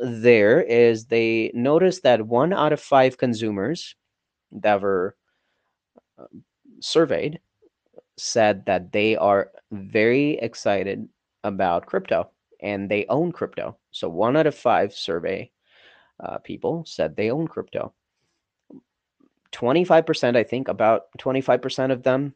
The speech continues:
said that they got into crypto as a long-term investment.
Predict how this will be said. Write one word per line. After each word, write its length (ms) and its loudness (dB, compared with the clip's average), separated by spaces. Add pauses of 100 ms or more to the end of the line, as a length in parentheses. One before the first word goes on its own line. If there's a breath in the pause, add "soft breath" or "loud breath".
(120)
said 580 -2
that 360 -2
they 280 0
got 300 4
into 440 -4
crypto 720 -2
as 420 -4
a 180 -4
long-term 560 -4
investment. 500 -2